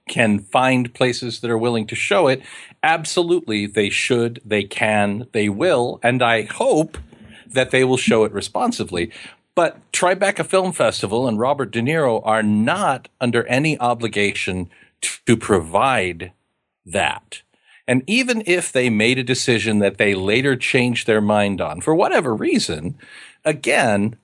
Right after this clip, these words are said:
that too, in a way, is an artistic decision, because essentially the Tribeca Film Festival is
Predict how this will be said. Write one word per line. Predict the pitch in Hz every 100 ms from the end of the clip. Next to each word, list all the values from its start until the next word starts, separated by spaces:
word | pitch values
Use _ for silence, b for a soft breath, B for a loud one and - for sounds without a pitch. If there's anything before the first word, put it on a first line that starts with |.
| -
that | 160 247 -
too, | - 320 294 131 127 160
in | 180
a |
way, | 151 196 156 127
is | 123 123
an | 135
artistic | 135 135 - 98 - 107
decision, | 110 - 214 147 - -
because | 127 - 123 113 -
essentially | 139 220 247 - 123 98
the | 120
Tribeca | 135 123 123 131 - 110
Film | 127 120
Festival | 117 101 - 98 107
is | 104 107 107 104